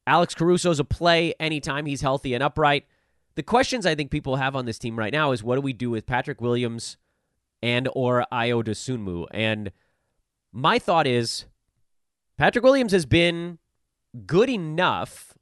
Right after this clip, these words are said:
over the past, really, like, uh, not, not really since LaVine got shut down, if you wanna call it that.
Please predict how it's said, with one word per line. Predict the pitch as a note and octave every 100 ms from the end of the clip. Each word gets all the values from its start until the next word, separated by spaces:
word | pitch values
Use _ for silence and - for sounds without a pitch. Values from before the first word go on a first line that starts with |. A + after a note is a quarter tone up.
| _ _ -
over | B2+ C#3+ D3
the | C#3
past, | C#3+ D#3+ D3+ - - - - _ _ _ _ _ _ _ _ _ _
really, | E4+ D4 F3
like, | C3+ B2+ - _ _ _ _ _ _ _ _ _ _ _ _ _ _ _ _ _ _ _ _ _ _ _ _
uh, | A#3+ E4 -
not, | F4+ - A#3
not | B3+ C4
really | B3 C4+ B3+
since | - G#3 F#3+ -
LaVine | E3 C3+ F3 G3
got | F3+ D#3
shut | - D3+ C#3 -
down, | G#2 G#2+ D3+ D#3+ D#3 -
if | G#2+ A#2+
you | B2
wanna | A2+
call | - A2+ B2
it | B2+
that. | C#3 C#3+